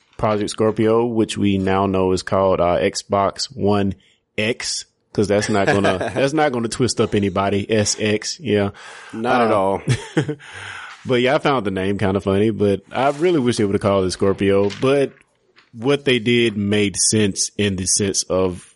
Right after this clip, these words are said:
Speaker 1: how they try to, they're trying to market it
Speaker 2: Unified
Speaker 1: as
Speaker 2: platform.
Speaker 1: Yeah,
Speaker 2: Yeah.
Speaker 1: yeah. They're,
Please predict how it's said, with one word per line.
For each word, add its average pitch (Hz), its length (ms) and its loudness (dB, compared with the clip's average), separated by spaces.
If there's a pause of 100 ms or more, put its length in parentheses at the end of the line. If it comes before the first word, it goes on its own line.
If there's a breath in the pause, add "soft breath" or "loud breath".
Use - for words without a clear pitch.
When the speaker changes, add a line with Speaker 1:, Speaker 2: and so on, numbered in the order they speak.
Speaker 1:
how 110 240 -2
they 104 160 0
try 98 240 0
to, 98 340 0
they're 104 180 0
trying 107 240 -2
to 101 60 0
market 98 440 0
it 98 60 4
Speaker 2:
Unified 120 380 2
Speaker 1:
as - 140 -2
Speaker 2:
platform. 107 800 0
Speaker 1:
Yeah, 226 140 0
Speaker 2:
Yeah. 196 40 2 (140)
Speaker 1:
yeah. 156 60 2
They're, 165 260 0